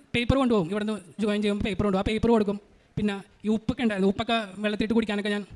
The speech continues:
കൊടുക്കുമായിരുന്നു. അങ്ങനെ പോർട്ട് എത്താറായി, പോർട്ട് എത്താൻ ഇനി ഒരു മൂന്നാല് ദിവസമേ ഉള്ളൂ. അപ്പോൾ എൻ്റെ പേപ്പർ വർക്കൊക്കെ ഞാൻ ഇങ്ങനെ പെൻഡിങ് ആയിട്ട് വെച്ചേക്കണേ, ഒന്നും അയച്ചിട്ടില്ല. കാരണം അയക്കാൻ പറ്റില്ല, അയച്ചു കഴിഞ്ഞാൽ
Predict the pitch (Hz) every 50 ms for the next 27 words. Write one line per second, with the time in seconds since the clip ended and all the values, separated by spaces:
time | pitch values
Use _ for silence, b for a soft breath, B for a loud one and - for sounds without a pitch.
0 | - _ _ - 208 196 196 190 175 160 143 - - _ b b b b b b
1 | b b b _ _ 190 208 247 269 294 294 277 220 220 - - - - - -
2 | _ _ _ 226 226 233 233 311 269 294 269 262 254 254 240 233 220 214 254 233
3 | 240 240 240 240 214 220 226 233 233 233 233 226 202 196 180 196 196 208 214 220
4 | 220 226 247 247 233 226 254 233 220 165 - - 180 180 220 208 233 226 233 202
5 | 202 - 220 233 226 226 254 240 247 240 240 254 247 226 233 240 226 220 226 214
6 | 233 226 233 220 247 226 220 226 226 226 220 190 180 196 208 233 226 220 202 -
7 | 196 233 202 185 185 190 202 214 214 208 b b b b b - 202 208 214 240
8 | 240 247 262 262 240 208 202 196 240 226 226 226 233 240